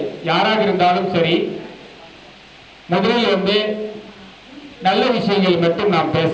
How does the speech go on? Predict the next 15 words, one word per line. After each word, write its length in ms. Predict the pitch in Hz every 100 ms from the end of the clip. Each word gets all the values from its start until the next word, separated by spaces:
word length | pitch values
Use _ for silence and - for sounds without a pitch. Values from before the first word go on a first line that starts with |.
| 156
வேண்டும். 340 | 147 143 165 156 - - - - - - - - - - - 190
என்னுடைய 240 | 202 190 175
அனுபவத்தில் 500 | 214 220 220 196 175
நான் 160 | 165 170 -
உங்களுக்கு 280 | 175 170 170 165
எல்லாம் 220 | 196 180
ஒரு 100 | 170 151
தாழ்மையான 460 | 147 151 165 165 165 147 - -
ஒரு 120 | 139 139 131 - 139
வேண்டுகோள். 420 | 151 147 131 - - - - - - - - - -
ஒரு 100 | 170 165
ஜாதகம் 420 | 170 202 220 196 175
பார்த்தோம்னா 460 | 170 170 165 170 202 - - -
முதல்ல 300 | 175 202 180
வந்து 180 | 165 202